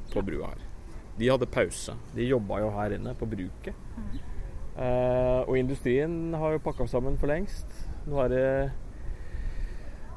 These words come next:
Speaker 1: nå er det Tommy Hilfiger, eh, på salg, eh, på høyre side her, og så er det noen ciabattaer der borte, og så er det en skomaker og frisør, og så er det da etter hvert, eh, bakeri og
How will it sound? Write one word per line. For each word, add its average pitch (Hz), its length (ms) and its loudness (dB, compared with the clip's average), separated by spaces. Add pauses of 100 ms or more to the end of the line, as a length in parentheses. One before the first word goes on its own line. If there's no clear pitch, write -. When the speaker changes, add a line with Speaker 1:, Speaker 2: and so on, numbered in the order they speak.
(120)
Speaker 1:
nå 131 180 4
er 113 120 6
det 117 120 6 (140)
Tommy 127 260 4
Hilfiger, 113 640 4 (220)
eh, 139 40 2
på 135 160 2
salg, 139 380 10
eh, 139 580 6 (280)
på 139 140 2
høyre 123 220 6
side 120 260 4
her, 165 220 4
og 156 120 6
så 151 220 6
er 113 40 4
det 117 100 2
noen 123 160 4
ciabattaer 127 840 6
der 120 140 8
borte, 113 340 2
og 147 140 4
så 123 260 6
er 110 60 6
det 113 100 6
en 117 180 4
skomaker 117 800 6
og 117 180 12
frisør, 131 600 8
og 127 80 4
så 127 260 2
er 101 60 2
det 113 140 4
da 110 340 6 (100)
etter 113 200 -4
hvert, - 380 0
eh, 104 320 2
bakeri 110 720 2
og 101 340 2